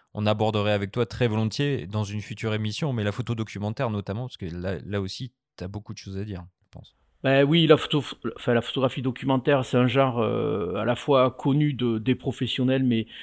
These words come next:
Speaker 2: qui a eu des peines à se faire reconnaître en France, euh, ça vient des États-Unis, euh, euh, et, euh, c'est vrai qu'on a œuvré, euh, à plusieurs, euh, sur la reconnaissance de la photographie documentaire. Aujourd'hui, c'est un petit peu assimilé avec les long-term projets, mais cette vision, elle est super intéressante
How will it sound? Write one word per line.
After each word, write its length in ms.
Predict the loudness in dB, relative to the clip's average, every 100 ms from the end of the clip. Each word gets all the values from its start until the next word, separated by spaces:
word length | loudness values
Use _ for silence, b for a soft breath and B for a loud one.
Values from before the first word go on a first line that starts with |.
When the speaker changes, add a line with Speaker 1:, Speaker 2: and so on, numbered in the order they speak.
| B _
Speaker 2:
qui 220 | -2 4
a 60 | 6
eu 320 | 6 4 0
des 160 | 2 2
peines 240 | 6 6
à 80 | 6
se 300 | 2 0 0
faire 260 | 2 0 2
reconnaître 560 | -2 0 2 0 0
en 80 | -2
France, 440 | -2 -4 -4 -4
euh, 460 | -4 -4 -4 -6 -8
ça 140 | -4 -2
vient 120 | 0
des 160 | -2
États-Unis, 640 | -4 -2 -2 0 0 0 -2
euh, 80 | -6 B B B B -8
euh, 400 | -4 -4 -4 -4 0
et, 260 | 4 6 6
euh, 240 | 6 4
c'est 160 | 4 2
vrai 140 | 4
qu'on 160 | 4 8
a 80 | 8
œuvré, 380 | 8 6 4 4
euh, 1000 | 4 4 2 0 0 -2 -4 -4 -6 -8 -10 -12 -16 -16 -12
à 140 | -12
plusieurs, 520 | -12 -14 -6 -4 -4
euh, 220 | -6 -8 -8
sur 420 | -8 -6 -4 -4
la 80 | -4
reconnaissance 480 | -4 -2 -4 -2 -4
de 60 | -4
la 40 |
photographie 400 | -6 -10 -8 -6
documentaire. 480 | -8 -4 -2 0 -2 B B 4
Aujourd'hui, 500 | 6 8 6 4 2
c'est 140 | 2
un 40 |
petit 160 | 2 0
peu 120 | 2
assimilé 400 | 2 2 0 2
avec 240 | 2 2 2
les 100 | 4
long-term 480 | 4 2 2 2
projets, 420 | 0 -2 0 0 0
mais 120 | 0
cette 180 | -2 -6
vision, 340 | -4 -2 0
elle 100 | 0
est 80 | -2
super 360 | -6 -2 -2
intéressante 520 | -2 -4 -6 -6 -8